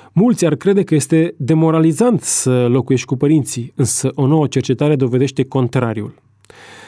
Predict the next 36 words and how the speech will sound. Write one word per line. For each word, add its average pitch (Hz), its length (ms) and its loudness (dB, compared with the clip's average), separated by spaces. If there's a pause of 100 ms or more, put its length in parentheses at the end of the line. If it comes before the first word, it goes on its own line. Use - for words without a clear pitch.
(200)
Time 156 320 2
scrie 139 420 0
că 135 120 -2
șaizeci 151 340 0
și - 80 -2
opt 135 100 0
la 135 80 0
sută 143 140 -2
dintre 135 260 0
adulții 139 400 0
care 123 180 -2
stau 135 240 -2
cu 131 120 -4
părinții 143 400 0
sunt 143 200 0
mulțumiți 147 640 0
de 123 80 0
viața 127 320 -2
lor, 147 220 0 (220)
față 135 260 -4
de 120 80 -2
șaptezeci 147 440 -2
și 120 80 -10
trei 139 160 0
de 131 80 0
procente 143 400 -2
dintre 123 220 -2
cei 127 180 -2
care 127 160 0
locuiesc 123 420 -2
singuri 151 500 0 (460)
sau 226 380 0
și-au - 260 0
întemeiat 180 380 0
o 180 40 0
familie, 135 520 0